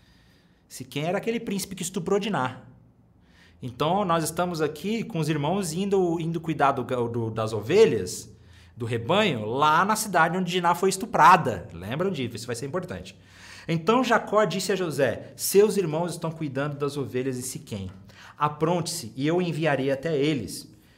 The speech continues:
"Estou pronto para ir", respondeu José. "Vá ver como estão os meus irmãos, os seus irmãos e os rebanhos", disse Jacó, "e traga-me notícias deles."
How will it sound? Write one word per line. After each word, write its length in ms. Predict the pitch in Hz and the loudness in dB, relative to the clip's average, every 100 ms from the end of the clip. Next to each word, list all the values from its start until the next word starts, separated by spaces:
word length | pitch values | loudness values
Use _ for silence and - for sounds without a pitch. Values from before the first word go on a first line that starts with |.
| - | -10
"Estou 380 | - - 175 165 | -6 4 4 4
pronto 340 | 151 156 - | 2 2 2
para 200 | 185 185 | 2 4
ir", 200 | 160 196 | 4 0
respondeu 460 | 165 139 - 120 113 | -2 -6 -6 -6 -6
José. 400 | 107 98 95 87 - - - | -6 -6 -8 -10 -16 -20 -12
"Vá 260 | - 160 165 | 2 4 4
ver 320 | 117 165 175 | 0 0 0
como 180 | 160 151 | -2 -6
estão 260 | - 147 | -4 -4
os 120 | 151 | -4
meus 220 | 135 151 143 | -4 -4 -4
irmãos, 500 | 127 120 123 139 135 | -6 -4 -4 -6 -8
os 120 | 135 | -4
seus 240 | 160 180 | 0 0
irmãos 400 | 147 120 135 147 | 0 -4 -4 -4
e 60 | 143 | -6
os 100 | 135 | -8
rebanhos", 540 | 131 101 110 107 92 | -8 -6 -4 -4 -8
disse 220 | 95 104 | -12 -12
Jacó, 420 | 110 98 - 87 - - - 131 | -10 -10 -8 -10 -12 -20 -18 -14
"e 60 | |
traga-me 500 | - 160 175 165 156 | 0 4 6 4 0
notícias 720 | 156 160 - 170 185 - 110 | -2 -4 -4 -6 -4 -6 -8
deles." 420 | 95 98 85 - | -6 -6 -6 -14